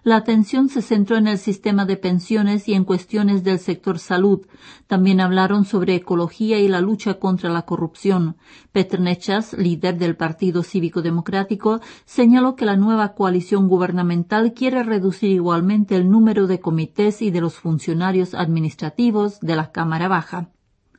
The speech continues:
Las ganancias de un centenar de las mayores compañías en Chequia disminuyeron el año pasado en un ocho coma cinco por ciento en promedio. Ello se desprende de un informe sobre los resultados económicos de las empresas nacionales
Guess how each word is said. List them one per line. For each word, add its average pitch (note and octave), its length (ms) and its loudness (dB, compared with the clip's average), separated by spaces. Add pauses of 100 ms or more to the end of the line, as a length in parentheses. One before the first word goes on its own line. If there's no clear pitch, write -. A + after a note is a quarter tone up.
(520)
Las A#3 200 2
ganancias C#4 480 2
de C4 60 0
un B3+ 120 4
centenar A#3 520 2
de G#3+ 100 -2
las G3+ 180 -4
mayores G3+ 400 0
compañías G3 640 -2
en G3 120 0
Chequia F#3+ 400 -4
disminuyeron F#3 760 -2
el F#3 140 -2
año F#3 200 -2
pasado F#3 520 -4
en F#3 80 0
un F#3 160 0
ocho G3 320 -4
coma F#3 200 -4
cinco F#3+ 400 -2
por F#3 140 -4
ciento G3+ 480 -2
en F#3 140 -2
promedio. F#3+ 560 -2 (320)
Ello G3+ 240 4
se G3+ 160 -2
desprende F#3+ 580 0
de F#3+ 100 2
un F#3 140 2
informe F#3+ 520 0
sobre F3+ 280 -4
los F3 220 -2
resultados F3 680 -4
económicos F3+ 640 -2
de F#3 80 0
las E3+ 180 -6
empresas E3+ 520 -6
nacionales F#3+ 720 -2